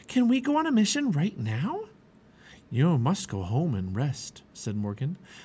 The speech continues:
"I will come back for you soon." Jack and Annie put their secret cards in their pockets. Then Jack took out the Arctic book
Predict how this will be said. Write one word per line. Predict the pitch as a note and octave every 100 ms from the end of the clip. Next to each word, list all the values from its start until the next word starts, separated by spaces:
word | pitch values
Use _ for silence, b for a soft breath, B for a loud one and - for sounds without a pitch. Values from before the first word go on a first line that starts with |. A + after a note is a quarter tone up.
| B -
"I | D4
will | G#3 C#3
come | C3 G#2
back | F#2+ F#2
for | - G#2+
you | A#2+
soon." | C3 - G2+ F#2+ F#2 G2 - _ _ _ - - - B B B -
Jack | E3 F3+ -
and | G#3
Annie | F3+ B2+ A#2
put | D3+
their | C#3 G#2
secret | - C3+ -
cards | E3+ A2+ G2 G2+
in | G#2
their | A2
pockets. | - F#2 - - - - - - - -
Then | F#3 G3+
Jack | G#3 G#3+ -
took | G3+ E3+
out | A2
the | A2 A2+
Arctic | C3 - G#2
book | - F#2 -